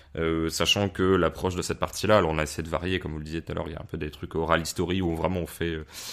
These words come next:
on fait, euh, juste du verbatim avec les gens qui se répondent, une petite mise en contexte de notre part. Celle-ci, c'est un top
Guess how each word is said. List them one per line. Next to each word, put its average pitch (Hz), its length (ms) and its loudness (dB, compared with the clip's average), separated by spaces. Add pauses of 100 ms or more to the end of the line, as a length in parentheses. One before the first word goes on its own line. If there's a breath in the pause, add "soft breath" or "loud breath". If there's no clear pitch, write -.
(200 loud breath)
on 82 80 -6
fait, 95 320 8
euh, 80 220 4
juste 90 320 -4
du 82 120 -4
verbatim 82 520 2
avec 82 220 -2
les 82 80 -4
gens 82 160 -4
qui 82 140 -8
se - 100 -8
répondent, 92 300 -4
une 78 120 -6
petite - 280 -10
mise 85 160 -4
en 78 60 -8
contexte 80 360 -8
de 82 60 -4
notre 78 160 -6
part. - 300 -2 (280 loud breath)
Celle-ci, 104 580 0
c'est 98 340 2
un 82 320 2
top - 360 2